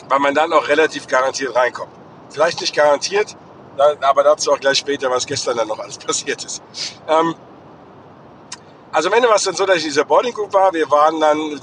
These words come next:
wurden dann vorgelassen bis zu der Bühne vor dem Chinese Theater, also da, wo früher der Great Movie Ride drin war, da, wo jetzt künftig dann Mickey and Minnie's Runaway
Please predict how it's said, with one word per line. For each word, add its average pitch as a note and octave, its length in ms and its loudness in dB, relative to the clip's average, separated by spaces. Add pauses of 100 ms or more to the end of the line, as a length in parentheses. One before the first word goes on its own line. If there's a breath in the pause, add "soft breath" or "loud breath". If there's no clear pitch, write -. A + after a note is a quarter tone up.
wurden D#3 220 0
dann C#3+ 120 2
vorgelassen D#3 600 0
bis D#3 240 -4
zu D3+ 80 -6
der C#3 140 0
Bühne D#3 500 0 (1200)
vor D3+ 180 2
dem C#3+ 140 -2
Chinese C#3 460 0
Theater, G3+ 380 2
also C3 200 -2
da, B2+ 180 2
wo B2 80 -4
früher C3+ 320 -4
der B2 100 -2
Great B2+ 220 -6
Movie F3+ 200 -4
Ride D3 200 4
drin C#3+ 360 -4 (480 loud breath)
war, C#3+ 320 4
da, C3 180 2
wo C3 80 -2
jetzt B2+ 320 -4
künftig C3+ 400 -8
dann B2+ 200 2
Mickey B2+ 420 -6
and A#2+ 120 -6
Minnie's B2+ 360 -4
Runaway B2 540 2